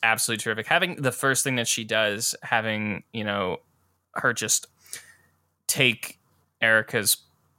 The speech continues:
bag and just, like, rummage through it and finding that dress, and then just, like,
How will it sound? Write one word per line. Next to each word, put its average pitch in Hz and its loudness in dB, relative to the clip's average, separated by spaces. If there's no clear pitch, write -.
bag 104 0
and 110 -6
just, 110 0
like, 101 2
rummage 113 2
through 104 -2
it 73 -2
and 110 -8
finding 107 0
that 101 0
dress, - 0
and 110 -4
then 107 0
just, 110 -2
like, - -2